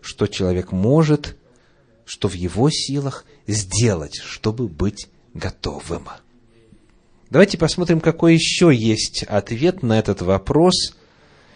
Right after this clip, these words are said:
у комментаторов Торы,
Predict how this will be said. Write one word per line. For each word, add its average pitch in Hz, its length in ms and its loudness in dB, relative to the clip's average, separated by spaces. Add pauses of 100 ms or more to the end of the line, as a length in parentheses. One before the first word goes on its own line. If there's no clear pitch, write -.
(200)
у 110 560 2 (880)
комментаторов 139 960 2
Торы, 135 460 2